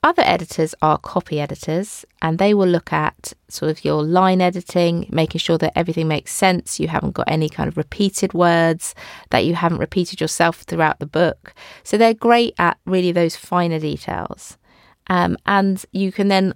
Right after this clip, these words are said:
some people call those line editors, there's copy editors or line editors, um, structural editors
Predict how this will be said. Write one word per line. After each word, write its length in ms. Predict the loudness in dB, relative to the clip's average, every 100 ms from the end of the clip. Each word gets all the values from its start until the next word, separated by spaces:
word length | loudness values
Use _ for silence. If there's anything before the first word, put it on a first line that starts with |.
| -6
some 240 | -4 0 2
people 300 | 0 -2 -4
call 160 | -2
those 240 | 0 0 0
line 320 | 2 2 2
editors, 600 | 0 -4 -2 -2 -2 -6
there's 200 | -8 -8
copy 320 | 0 0 2
editors 380 | 0 0 -4 -4
or 80 | -2
line 260 | 2 2 0
editors, 560 | -4 -6 -4 -2 -4 -14 -20 -20 -2
um, 240 | 2 2 0
structural 500 | 0 0 0 -2 0
editors 560 | 0 -2 -4 -2 -4